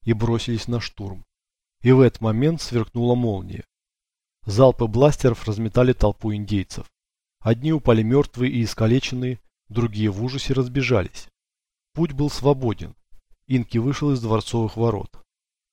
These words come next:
Стоявшие неподалёку кичуанские воины начали пускать стрелы.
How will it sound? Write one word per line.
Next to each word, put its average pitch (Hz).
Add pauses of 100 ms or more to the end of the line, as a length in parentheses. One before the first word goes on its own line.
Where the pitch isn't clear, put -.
(240)
Стоявшие 139
неподалёку 117
кичуанские 131
воины 160 (140)
начали 110
пускать -
стрелы. 98